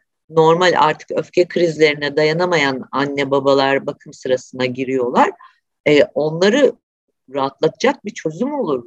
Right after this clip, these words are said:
Yani sen özel bakıma vereceğine bunu bu şekilde eğitmene ver. E,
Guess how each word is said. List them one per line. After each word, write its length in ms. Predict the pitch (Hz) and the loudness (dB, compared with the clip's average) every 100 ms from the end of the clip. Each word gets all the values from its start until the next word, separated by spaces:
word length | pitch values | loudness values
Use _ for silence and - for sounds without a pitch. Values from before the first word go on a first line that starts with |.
| 123 | -4
Yani 240 | 139 139 | -2 -2
sen 340 | 156 180 160 175 | -2 -2 0 0
özel 300 | 185 233 190 | 2 2 0
bakıma 340 | 185 160 143 | -4 -10 -10
vereceğine 640 | 139 127 131 131 202 320 - _ _ - | -8 -8 -8 -4 -2 -2 -6 _ _ -6
bunu 440 | 208 202 240 226 | 0 4 4 2
bu 80 | 247 | -4
şekilde 580 | 240 220 214 156 143 202 | 0 0 0 -6 0 2
eğitmene 880 | 269 170 196 202 - 220 233 294 277 | 4 4 0 -2 -2 2 2 0 -2
ver. 340 | 208 311 - _ _ _ _ _ _ _ - | 0 -2 -6 _ _ _ _ _ _ _ -2
E, 120 | 160 | 0